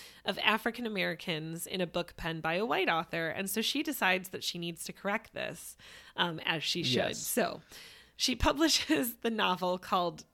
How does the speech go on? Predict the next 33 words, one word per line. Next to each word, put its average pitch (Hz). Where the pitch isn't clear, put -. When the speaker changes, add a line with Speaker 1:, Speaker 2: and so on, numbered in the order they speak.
Speaker 1:
There 220
Is 233
Confusion. 190
<laughs> 160
In, 277
which 285
I 220
like 220
that -
title 202
so 202
much. -
Speaker 2:
Also, 143
if 180
I 165
had 165
to 165
put 175
a 151
name 131
on 135
this 131
current 139
period 117
of 120
history, 123
I 139
think 135
that's -
what -
I 104
would 98
choose. -